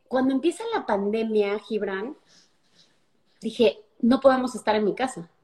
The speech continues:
O sea, yo tengo que proteger a mi, a mi familia y tengo que proteger a mi equipo". Porque al final de cuentas, pues, demasiada gente en un espacio tan pequeño,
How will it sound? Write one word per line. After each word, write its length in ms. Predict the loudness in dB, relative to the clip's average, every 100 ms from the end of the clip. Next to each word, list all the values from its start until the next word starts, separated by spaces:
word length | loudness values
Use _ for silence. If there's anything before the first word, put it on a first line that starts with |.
| _
O 60 | 0
sea, 120 | 2
yo 140 | 4
tengo 200 | 4 4
que 100 | 4
proteger 680 | 4 4 4 0 2 0 0 -4
a 100 | 2
mi, 200 | 2 2 -6
a 80 | 2
mi 100 | 4
familia 480 | 4 4 4 6 4 2 -12 _ _ _ -6
y 100 | 0
tengo 140 | 2 2
que 120 | 0
proteger 340 | -2 -4 -2
a 80 | 0
mi 140 | 0
equipo". 480 | -2 -2 -2 -4 -10 _ _ _ _ _ _
Porque 560 | 2 2 6 4 4 0 -4
al 160 | 0 2
final 300 | 2 2 4
de 120 | 4
cuentas, 540 | 6 4 4 0 0 -2 -12 _ -4
pues, 260 | -4 -4 _
demasiada 580 | 0 2 2 2 2 2
gente 300 | 0 -4 0
en 100 | 0
un 80 | 0
espacio 600 | -2 -2 -2 -2 -6 -6 -2
tan 240 | 0 0
pequeño, 640 | -2 0 0 2 2 2